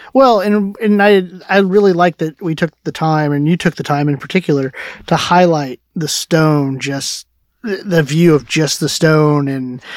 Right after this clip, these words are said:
and you know what's going on, and you get that feeling, but you don't actually see it. It was, it was fan-, it was really well done. Um, so yeah, the next one, uh, from Instagram as well, the Tony Snow four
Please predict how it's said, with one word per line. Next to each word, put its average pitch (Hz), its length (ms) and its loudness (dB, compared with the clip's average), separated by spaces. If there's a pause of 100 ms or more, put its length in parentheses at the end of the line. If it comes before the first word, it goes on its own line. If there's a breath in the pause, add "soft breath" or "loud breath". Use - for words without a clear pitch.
(160 loud breath)
and 165 120 2
you 151 100 2
know 160 320 4
what's 175 220 0
going 160 320 2
on, 151 280 -2
and 135 140 -10
you 139 80 -6
get 156 220 -6
that 143 180 -4
feeling, 143 640 -6 (400)
but 156 320 -8
you 143 120 -10
don't 151 180 0
actually 139 320 -6
see - 240 -8
it. - 120 -12
It 170 100 0
was, - 300 0 (160)
it 208 140 4
was 202 160 4
fan-, 165 220 -4
it 208 80 4
was 151 160 2
really 160 400 0
well 139 160 -4
done. 127 240 -14 (1200 soft breath)
Um, 156 560 -6 (520)
so - 160 0
yeah, 294 200 2
the 208 100 2
next 269 240 0
one, 185 260 0
uh, 160 260 0
from 165 140 2
Instagram 175 440 0
as 151 120 -4
well, 151 260 0
the 165 140 -4
Tony 208 520 0
Snow 185 720 0
four - 920 -4